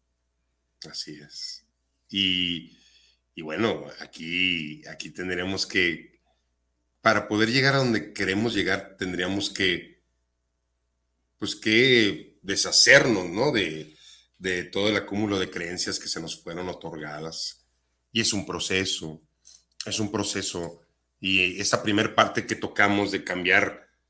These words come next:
eh, una creencia negativa por una positiva para, para que no quede el espacio vacío y no regresar a lo mismo,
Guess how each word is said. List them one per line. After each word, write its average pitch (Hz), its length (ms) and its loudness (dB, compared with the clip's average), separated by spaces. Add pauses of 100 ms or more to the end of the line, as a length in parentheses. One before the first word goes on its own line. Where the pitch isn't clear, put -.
(400)
eh, 87 200 -2
una 104 400 2 (140)
creencia 98 580 2
negativa 98 540 0
por 98 100 -2
una 104 240 -2
positiva 92 720 -4
para, 80 360 -10
para 90 200 -8
que 95 100 -6
no 101 160 -2
quede 107 200 0
el 95 80 -4
espacio 98 560 -2
vacío 92 600 0 (600)
y 98 120 -6
no 113 120 4
regresar 113 440 2
a 104 60 0
lo 101 120 0
mismo, 90 540 -6